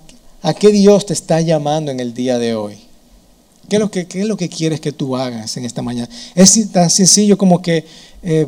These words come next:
pedirle perdón a una persona, o puede ser, quién sabe,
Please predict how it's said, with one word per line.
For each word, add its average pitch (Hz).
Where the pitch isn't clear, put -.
pedirle 190
perdón 160
a 139
una 151
persona, 147
o 151
puede 170
ser, 180
quién 170
sabe, 160